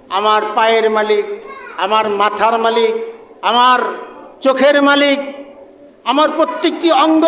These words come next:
প্রত্যঙ্গের মালিক, যিনি আমার অন্তরের মালিক, যিনি আমার অন্তর্যামী। কাজেই সেই প্রভুকে যদি আমি সন্তুষ্ট করতে পারি, তাহলে তো আমি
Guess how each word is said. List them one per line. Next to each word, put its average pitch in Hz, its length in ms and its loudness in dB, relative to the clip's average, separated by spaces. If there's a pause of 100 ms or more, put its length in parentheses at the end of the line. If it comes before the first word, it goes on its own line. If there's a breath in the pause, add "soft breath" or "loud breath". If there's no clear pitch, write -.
প্রত্যঙ্গের 277 500 0
মালিক, 226 340 0 (720)
যিনি 269 600 0 (600)
আমার 208 300 0
অন্তরের 254 500 0
মালিক, 165 300 -4 (640)
যিনি 262 200 0
আমার 294 220 2
অন্তর্যামী। 285 800 0 (560)
কাজেই 269 440 0 (1600)
সেই 285 540 -2 (840)
প্রভুকে 302 400 0
যদি 294 260 0
আমি 262 360 -2 (1120)
সন্তুষ্ট 269 580 -2
করতে 285 380 -2
পারি, 220 460 -2 (880)
তাহলে 320 400 2
তো 311 80 2
আমি 285 280 2